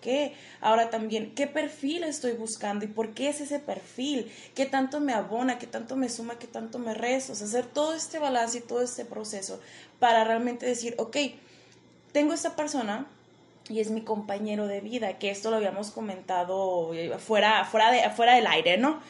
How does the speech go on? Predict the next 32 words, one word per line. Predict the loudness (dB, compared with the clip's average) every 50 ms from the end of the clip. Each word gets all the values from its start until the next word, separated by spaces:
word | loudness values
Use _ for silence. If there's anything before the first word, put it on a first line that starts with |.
| -20 -20 -20 -20 -20 -16 -10
Este, | -6 -4 -4 -4 -4 -6 -6 -4 -4 -2 0
sobre | 0 4 4 4 4 4
el | 4 2
amor | 2 2 0 -2 -2 -2
maduro, | -2 -2 0 0 2 2 2 2 0 -2 -8 -20 -20 -20 -20 -20 -20 -20 -12 -4
donde | 0 2 4 4 4 4 2 2 2
ya | 4 4 6
el | 6
amor | 4 4 2 0 0 0
maduro | 0 -2 -2 -2 -2 0 2 4 6 6 4
es | 4 2 0 0 0 -2 -2 -2
esta, | -4 -4 -4 -4 -2 0 2 2 4 4 4 4 4 4 4
es | 2 0 -2
este | -6 -10 -10 -14 -14
tipo | -14 -8 -2 0 2
de | 2 2
relación | 2 2 0 0 0 -2 -2 -2 -2 0 0 -2 -2 -6 -10 -20 -20 -20 -20 -14 -6
donde | 0 2 2 4 4 2 0
ya | 0 2 2
no | 2 2 0 0
ves | 2 4 4 4 2 0 -2 -4 -2
a | -2 -2
tu | -2 -4 -4
novio, | -2 -2 -2 -2 -2 0 0 0 0
a | -2 -2
tu | -4 -6
novia, | -4 -4 -4 -4 -4 -4 -2 0 0 0 0
a | -2 -4 -8
tu, | -10 -10 -8 -8 -6 -6
a | -6 -6
tu | -8 -6
pareja | -2 0 0 0 0 -2 -4 -6 -6 -6 -6 -6